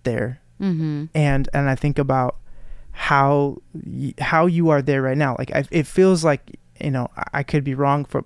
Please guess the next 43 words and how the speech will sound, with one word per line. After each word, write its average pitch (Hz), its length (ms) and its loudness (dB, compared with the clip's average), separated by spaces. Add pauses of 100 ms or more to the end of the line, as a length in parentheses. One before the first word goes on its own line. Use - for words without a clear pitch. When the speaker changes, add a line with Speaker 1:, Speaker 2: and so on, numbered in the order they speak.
Speaker 1:
for 135 100 0
my 143 220 0
seat. - 240 -6
It 147 100 0
feels 175 240 -2
like 196 220 -4
you're, 151 240 2 (460)
you're 156 500 0 (280)
maybe 156 380 2
even 156 300 2
in 143 100 2
the 143 60 2
most 135 280 0
secure, 135 680 -2 (580)
um, 139 460 -4
in 147 140 2
who 139 120 4
you 143 280 2
are 127 120 2
place 131 460 0
than 131 180 0
you've 127 180 -2
been. 139 320 0 (200)
Speaker 2:
Mm-hmm. 214 380 -2 (380)
Speaker 1:
And, 139 320 2 (400)
and 160 160 2
I 156 60 2
wanna 196 220 0
talk 196 200 -6
about 196 220 0
what, 175 160 0 (300)
what 156 640 2
has 190 200 4
helped - 260 2
with 170 220 2
that 147 260 2
space - 500 -2 (680)
in 156 160 4
the 147 80 4
world 139 260 4
of 131 240 -2
ministry 139 540 0
leadership, 131 520 0